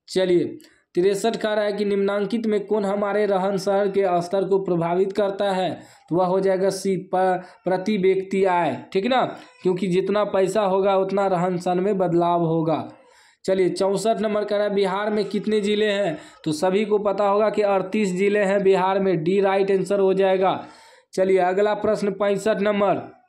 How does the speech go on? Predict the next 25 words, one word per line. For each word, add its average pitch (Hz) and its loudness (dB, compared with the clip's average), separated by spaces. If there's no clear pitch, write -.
पैंसठ 185 -2
नंबर 208 -2
कह 208 -2
रहा 214 0
है, 208 0
संपूर्ण 208 -2
क्रांति 202 -2
का 208 -2
नेतृत्व 202 0
किसने 202 0
किया? 202 -2
तो 160 -2
राइट 190 0
आंसर 208 0
हो 202 2
जाएगा 202 2
जयप्रकाश 196 0
नारायण, 196 0
डी 185 0
राइट 202 0
आंसर 202 0
हो 190 2
जाएगा 196 2
पैंसठ 190 -2
का। 170 -4